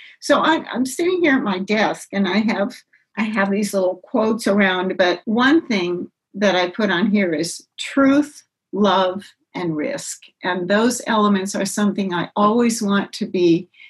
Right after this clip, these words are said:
in whatever work I do. So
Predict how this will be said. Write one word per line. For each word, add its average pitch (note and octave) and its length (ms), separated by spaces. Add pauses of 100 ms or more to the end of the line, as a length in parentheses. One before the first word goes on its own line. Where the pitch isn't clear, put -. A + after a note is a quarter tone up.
(120)
in G3 160
whatever F#3 480
work E3 320
I F3 200
do. E3 500 (460)
So G#3+ 500